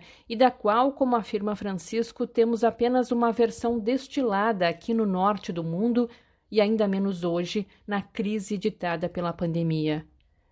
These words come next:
A comunidade prossegue o comunicado confirmando que no inferno dos campos de detenção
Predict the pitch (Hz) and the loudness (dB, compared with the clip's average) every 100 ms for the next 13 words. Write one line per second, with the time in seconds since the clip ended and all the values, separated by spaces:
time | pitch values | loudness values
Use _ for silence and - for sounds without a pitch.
0 | _ _ - - 185 175 160 175 196 180 | _ _ -4 2 2 4 4 2 2 -2
1 | 156 160 185 185 180 165 165 165 156 180 | -4 -4 -2 -2 0 -4 -4 -4 -4 -2
2 | 196 202 170 - 240 285 - 254 202 190 | -2 0 -4 0 2 2 0 0 2 2
3 | 254 214 - 190 226 285 - - 185 226 | 2 0 -2 -2 0 0 -4 -4 2 4
4 | 233 190 165 165 - 190 208 190 170 165 | 4 0 -2 -4 -6 -4 -4 -4 -6 -2
5 | 180 175 160 156 196 220 | -2 -2 -6 -4 0 2